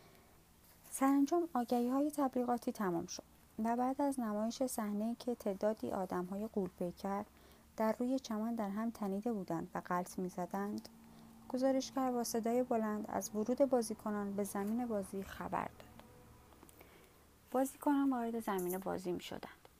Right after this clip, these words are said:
و من احساس می‌کنم که کاملاً مجذوب شدم.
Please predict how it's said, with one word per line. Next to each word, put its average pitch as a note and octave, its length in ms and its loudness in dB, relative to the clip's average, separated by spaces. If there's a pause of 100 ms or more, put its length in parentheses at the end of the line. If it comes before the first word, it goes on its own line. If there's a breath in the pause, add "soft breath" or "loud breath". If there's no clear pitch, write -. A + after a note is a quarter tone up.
(260)
و F#3+ 100 0
من A3+ 320 -2 (600 soft breath)
احساس B3+ 460 -2
می‌کنم A#3 640 -2
که A3 140 -4 (180)
کاملاً A3 680 0
مجذوب - 420 -8
شدم. - 300 -12